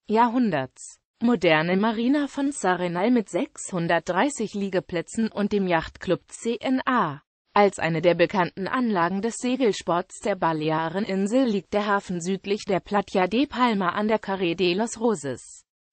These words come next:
Kleine Badebuchten, die zum Schwimmen geeignet sind, liegen abseits des Massentourismus entlang der Felsenküste in Richtung Llucmajor, wie zum Beispiel Calo de Sant Antoni, S A Roque des Tourista,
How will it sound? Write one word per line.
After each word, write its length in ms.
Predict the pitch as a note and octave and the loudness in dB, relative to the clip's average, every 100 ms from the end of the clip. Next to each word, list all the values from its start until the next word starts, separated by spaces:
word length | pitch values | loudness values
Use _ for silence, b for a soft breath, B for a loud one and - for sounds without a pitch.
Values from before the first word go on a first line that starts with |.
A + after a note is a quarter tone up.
| _ | _
Kleine 340 | - F3+ F3 D#3+ | -4 -2 -2 0
Badebuchten, 960 | D#3+ D#3+ F3+ G3 E3 D#3 - F3 A#3+ - | 2 2 0 -2 -4 -6 -6 -4 -4 -4
die 140 | G3+ | -6
zum 220 | - A3+ | -2 -4
Schwimmen 400 | A3 - C4 G3+ | -2 2 2 2
geeignet 540 | F#3 - F3 - G#3+ - | 4 4 2 0 -2 0
sind, 220 | F#3+ F#3+ - | -2 -2 -4
liegen 320 | G3+ F#3+ F#3+ | -6 -2 -2
abseits 540 | - G3+ - D#3+ D#3 - | -2 -4 -4 -4 -2 -4
des 220 | F#3+ - | -6 -2
Massentourismus 920 | A#3+ A#3+ G3+ F3+ F3+ E3 - D#3+ D3+ | -2 -2 -6 -6 -4 -4 -4 -8 -8
entlang 480 | - E3 F#3 F#3 A#3+ | -10 -8 -4 -2 0
der 140 | A#3 | -2
Felsenküste 840 | - D#3+ D#3 F#3 F#3 F#3+ D#3+ - F#3 | 0 0 0 -2 -4 -4 -6 -4 -6
in 240 | G3 F#3 | -2 -2
Richtung 460 | F3 A3 - G3 F#3+ | -2 -2 -2 -2 -2
Llucmajor, 680 | G3 - E3 - G#3 C#3 - _ _ _ | -4 -2 -4 -2 -2 -4 -10 _ _ _
wie 200 | G3 C#4 | -4 -4
zum 260 | - D4+ A#3+ | -4 -4 0
Beispiel 640 | E3+ - - E3 D3 - _ _ - | 0 -2 -6 -4 -4 -8 _ _ -4
Calo 380 | B3 C4 D4+ | 2 4 4
de 240 | C4 C#4 A#3+ | 4 2 4
Sant 340 | F3+ B3+ C#4+ | 2 0 0
Antoni, 560 | - F3+ F#3 F3+ F#3 G#3+ | -2 -2 -4 -4 -2 -2
S 280 | - F#3+ - | -4 -4 2
A 200 | A#3+ B3 | 2 4
Roque 360 | A3+ C4 - E3+ | 4 2 2 -2
des 220 | D#3+ - | -2 -2
Tourista, 560 | G#3 F3 A#3 - G3+ | -2 0 -2 -2 -4